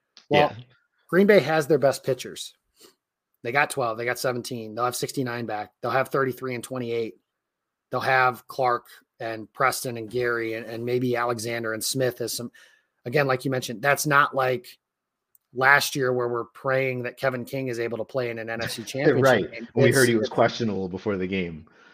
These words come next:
Speaker 1: Exactly. You're hoping that Jaire Alexander, a top three corner at minimum
Speaker 2: Yep.
Speaker 1: in the N F L, is able to go. This team is set up. Their roster is very good. Their coaching staff is very good. And they are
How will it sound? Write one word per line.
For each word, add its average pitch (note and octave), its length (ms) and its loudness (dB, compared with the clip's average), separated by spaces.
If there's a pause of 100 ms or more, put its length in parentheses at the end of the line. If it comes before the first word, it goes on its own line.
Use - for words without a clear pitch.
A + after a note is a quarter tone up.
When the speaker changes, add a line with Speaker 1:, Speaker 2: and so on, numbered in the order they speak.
(200)
Speaker 1:
Exactly. D#3+ 560 2 (160)
You're D3+ 180 0
hoping E3+ 360 4
that B2+ 120 -2
Jaire E3+ 640 6
Alexander, C3 1000 -2 (500)
a C3+ 120 -2
top E3 360 2 (220)
three D#3 320 0
corner D3+ 640 -2
at D3 240 0
minimum D3+ 680 2 (460)
Speaker 2:
Yep. F#2 220 -4
Speaker 1:
in D#3 80 0
the D#3 140 0
N D3 100 0
F C3+ 140 -2
L, B2 320 0 (640)
is C3+ 160 -2
able B2+ 180 0
to A#2+ 60 -4
go. A#2 220 -2
This C#3+ 220 -2
team D#3 240 -2
is B2 140 -4
set D3+ 240 2
up. - 280 0 (800)
Their C3 100 2
roster B2+ 320 2
is A#2 80 -6
very C3 260 -2
good. C#3 320 -2 (260)
Their A2+ 80 -8
coaching C#3 360 -4
staff C3+ 320 -4
is C3 100 -6
very B2 240 -2
good. B2 300 -2 (480)
And C3 260 0
they C3+ 160 2
are A2+ 240 0